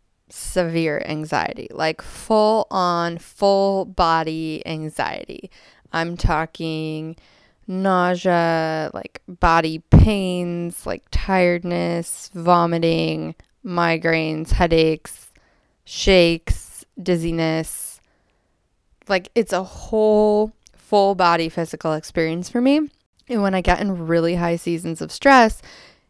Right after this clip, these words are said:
it takes over my life to the point, like, I'm not able to eat. I'm, I'm a mess.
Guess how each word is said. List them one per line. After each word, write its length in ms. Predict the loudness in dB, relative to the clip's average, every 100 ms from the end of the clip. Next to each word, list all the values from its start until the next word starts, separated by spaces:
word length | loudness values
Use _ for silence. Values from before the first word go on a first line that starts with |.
| _ 0
it 220 | 2 4
takes 320 | 4 4 0
over 240 | -2 -2 -4
my 180 | -6
life 380 | 0 0 -2 -10
to 100 | -10
the 80 | -8
point, 260 | -4 -4 -4
like, 260 | -10 -12 -8
I'm 180 | -6 -4
not 240 | -4 -4 -4
able 280 | -8 -8
to 180 | -12 -12 -10
eat. 640 | -8 -6 -6 -8 -14 -10 -10 -8
I'm, 480 | -8 -8 -8 -12 -16 _ _ _ -8
I'm 180 | -4 -2
a 60 | -4
mess. 800 | -4 -2 -2 -2 -4 -6 -8